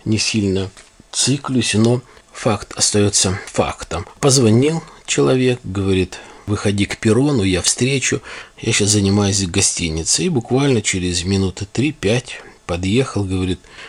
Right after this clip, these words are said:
«Рядышком гостиница, но она не очень хорошая. Э, давай, говорит, сейчас пройдём в офис, пока обсудим, поговорим, и потом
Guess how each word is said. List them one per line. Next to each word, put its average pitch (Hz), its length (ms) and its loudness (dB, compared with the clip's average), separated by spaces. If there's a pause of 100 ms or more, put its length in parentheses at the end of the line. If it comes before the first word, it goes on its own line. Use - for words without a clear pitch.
(120)
«Рядышком 123 560 4
гостиница, 123 520 2
но 110 220 2
она 98 160 0
не 95 140 2
очень 95 280 0
хорошая. - 800 -4 (300)
Э, 92 220 -2
давай, 107 320 2
говорит, 95 200 -2
сейчас - 360 0
пройдём 92 600 0
в 120 120 -2
офис, 147 340 0
пока 90 460 -6
обсудим, 139 500 0
поговорим, 104 720 0 (400)
и 123 280 0 (380)
потом 123 520 0